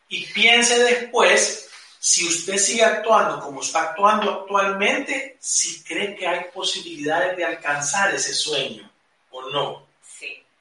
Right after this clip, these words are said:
Speaker 1: Es un ejercicio espectacular.
Speaker 2: Sí, la verdad que es un ejercicio espectacular.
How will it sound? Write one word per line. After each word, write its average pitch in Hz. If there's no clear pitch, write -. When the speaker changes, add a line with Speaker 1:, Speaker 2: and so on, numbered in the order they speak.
Speaker 1:
Es 156
un 196
ejercicio 190
espectacular. -
Speaker 2:
Sí, -
la 170
verdad 156
que 170
es 165
un 165
ejercicio 165
espectacular. 170